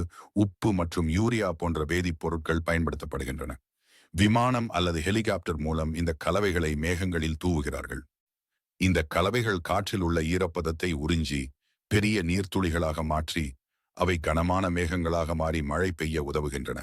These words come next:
மேகங்களை ஒன்று சேர்த்து, குளிர்விப்பதன் மூலம் மழை பெய்யும் நிலையை உருவாக்குகிறார்கள். சவால்கள்: இந்த முறைக்கு அதிக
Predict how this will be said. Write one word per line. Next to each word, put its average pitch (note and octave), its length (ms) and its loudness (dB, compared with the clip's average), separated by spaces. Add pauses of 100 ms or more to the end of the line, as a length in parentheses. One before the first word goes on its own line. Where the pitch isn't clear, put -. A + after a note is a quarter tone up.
(760)
மேகங்களை F2+ 600 2 (140)
ஒன்று F2+ 280 0
சேர்த்து, E2 360 0 (380)
குளிர்விப்பதன் F#2 760 2
மூலம் E2 360 0
மழை G2 280 0
பெய்யும் E2+ 340 0
நிலையை E2 380 0
உருவாக்குகிறார்கள். C#2 760 -4 (720)
சவால்கள்: B2+ 560 4
இந்த E2+ 180 0
முறைக்கு F#2 300 0 (100)
அதிக F#2 160 0